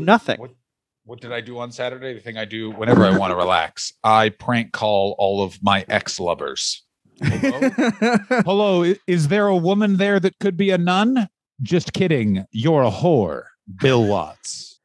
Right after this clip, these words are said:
Speaker 1: Uh, most of Techno Team two thousand's promos were just about how, uh, the world is pure now. And then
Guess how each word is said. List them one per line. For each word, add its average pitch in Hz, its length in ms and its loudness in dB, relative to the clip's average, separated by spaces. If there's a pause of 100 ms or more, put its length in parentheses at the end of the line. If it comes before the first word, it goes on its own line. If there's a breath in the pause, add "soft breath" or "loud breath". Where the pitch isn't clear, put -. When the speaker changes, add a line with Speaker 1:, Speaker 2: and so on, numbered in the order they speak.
(160)
Speaker 1:
Uh, 156 400 4
most 160 500 2
of 170 260 2
Techno 160 280 2
Team 147 160 0
two 139 140 0
thousand's 127 420 2
promos 131 560 2
were 117 120 0
just 110 240 -4
about 113 320 2
how, 107 480 2
uh, 58 720 -2
the 120 100 0
world 117 260 2
is 110 80 -2
pure 131 360 2
now. 180 400 -2
And 123 360 -2
then 120 420 -6